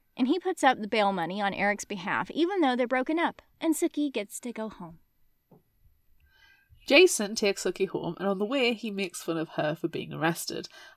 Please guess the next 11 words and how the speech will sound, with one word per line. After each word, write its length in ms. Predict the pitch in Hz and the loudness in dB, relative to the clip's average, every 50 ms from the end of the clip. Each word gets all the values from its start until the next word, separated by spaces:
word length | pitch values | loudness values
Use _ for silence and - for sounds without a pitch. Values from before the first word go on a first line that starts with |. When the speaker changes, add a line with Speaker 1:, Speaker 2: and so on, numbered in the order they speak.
| _ | _
Speaker 2:
like 140 | - 170 - - | -10 -10 -8 -6
any 260 | 196 202 208 214 214 | -6 -4 -2 -2 -4
good 320 | 180 - 180 185 180 - _ | -2 0 0 0 0 0 _
brother 300 | - 156 156 - 139 139 | -10 -10 -10 -10 -12 -14
would, 340 | 139 - 120 - 113 - - _ _ _ _ _ _ - _ _ - | -14 -14 -14 -14 -14 -16 -18 _ _ _ _ _ _ -20 _ _ -10
and 140 | 202 - - | -10 -6 -2
also 460 | 339 453 508 262 - - 262 233 226 | 0 2 2 2 2 2 2 2 2
tells 360 | - - - 220 208 202 - | 2 0 2 2 2 2 2
her 120 | - 220 208 | 0 -2 -2
that 140 | 208 208 | -2 -4
Sam 500 | - - - - 254 - 214 214 214 214 | -4 -4 0 2 2 2 2 0 -4 -8